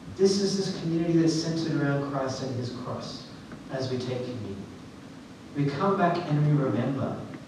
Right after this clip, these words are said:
and we say, "Jesus has died for me." We confess our failings. We confess our sin,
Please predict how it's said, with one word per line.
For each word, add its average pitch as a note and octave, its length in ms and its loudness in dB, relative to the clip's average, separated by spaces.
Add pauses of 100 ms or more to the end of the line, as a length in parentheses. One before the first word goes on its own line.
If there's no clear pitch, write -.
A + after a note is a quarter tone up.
(240)
and C3 100 -8
we B2+ 60 -2
say, C3 260 0
"Jesus - 540 -2
has D#3 160 -2
died C#3+ 380 -2
for C#3 180 -6
me." A2 140 -8 (760)
We C#3+ 120 -2
confess - 880 -4 (360)
our A#2 100 -4
failings. A#2 800 -4 (500)
We - 60 -4
confess D#3+ 600 -4 (240)
our B2 100 -6
sin, - 200 -6